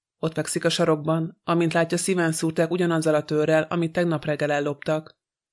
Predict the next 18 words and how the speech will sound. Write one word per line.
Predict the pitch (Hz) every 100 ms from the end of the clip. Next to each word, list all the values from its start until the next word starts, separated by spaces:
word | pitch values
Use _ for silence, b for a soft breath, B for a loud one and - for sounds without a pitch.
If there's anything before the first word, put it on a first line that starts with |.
| _
Úgy | - 147
gondolom, | 160 165 165 170
hogy | 165
a | 165
gyilkosság | 165 160 170 170 165
közvetlenül | 165 160 170 175
a |
lopás | 170 170 160 -
után | 185 160 151
történt, | 151 151 160 160 160 _ _ _
de | 165
különben | 160 165 160
ennek | 160 160 160
a |
megállapítása | 160 160 165 165 170 165 165 180
már | 170 170
maga | 165 143
dolga. | 139 143 147 151 156